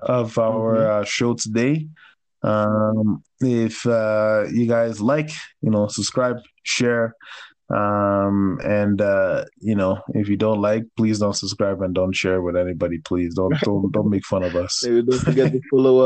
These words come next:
Speaker 2: us at, on Twitter at Podcast C B F. Um, we are, we are working on the Instagram. The Instagram will be coming soon. Um, other than that,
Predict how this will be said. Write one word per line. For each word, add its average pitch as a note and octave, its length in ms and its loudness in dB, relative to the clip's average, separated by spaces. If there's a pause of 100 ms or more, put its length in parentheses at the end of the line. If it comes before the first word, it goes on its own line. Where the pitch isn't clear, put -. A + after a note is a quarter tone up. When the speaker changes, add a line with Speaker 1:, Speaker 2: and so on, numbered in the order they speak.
Speaker 2:
us B2 160 0
at, A#2+ 280 4
on A#2+ 180 0
Twitter C3 400 2
at A#2 280 -2
Podcast B2+ 500 -2
C C3 160 -4
B A#2+ 240 2
F. D3 280 4 (760)
Um, G#2+ 640 -6 (180)
we A#2 180 4
are, A2+ 60 6
we B2 300 2
are B2 200 6
working B2 340 0
on A#2 140 -2
the A2+ 80 0
Instagram. B2+ 680 -2
The G#2+ 60 -6
Instagram A2+ 440 -6
will A2 100 -6
be G#2 120 -14
coming G#2+ 360 -10
soon. C#3 500 -6 (760)
Um, G2+ 920 -10 (1080)
other A2 160 -8
than A2 220 -2
that, D3+ 300 4